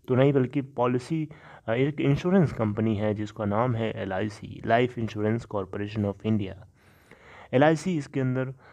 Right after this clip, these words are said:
फिफ्टी वन परसेंट की मेजॉरिटी स्टेक को होल्ड करती है, तो इसलिए हम बोल सकते हैं कि आईडीबीआई बैंक की जो चाबी है,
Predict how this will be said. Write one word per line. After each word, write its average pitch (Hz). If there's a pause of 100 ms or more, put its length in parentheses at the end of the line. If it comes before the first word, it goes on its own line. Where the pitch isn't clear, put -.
(140)
फिफ्टी 165
वन 110
परसेंट 113
की 110
मेजॉरिटी 107
स्टेक 104
को 104
होल्ड 113
करती 117
है, 117
तो 113
इसलिए 110
हम 107
बोल 101
सकते 107
हैं 117
कि 120
आईडीबीआई 107
बैंक 104
की 104
जो 98
चाबी 107
है, 117